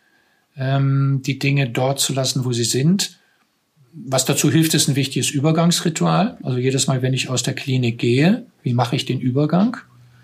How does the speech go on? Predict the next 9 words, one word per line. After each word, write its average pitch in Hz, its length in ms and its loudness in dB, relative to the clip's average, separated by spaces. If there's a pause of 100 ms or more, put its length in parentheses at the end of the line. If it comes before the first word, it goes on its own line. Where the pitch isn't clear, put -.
(760)
Ähm, 139 500 2 (480)
natürlich 202 480 4
gibt 202 220 2
es - 120 4
besondere 160 680 6
Ereignisse, 131 760 0
die 139 100 0
du 123 120 0
mitnimmst, 110 720 -4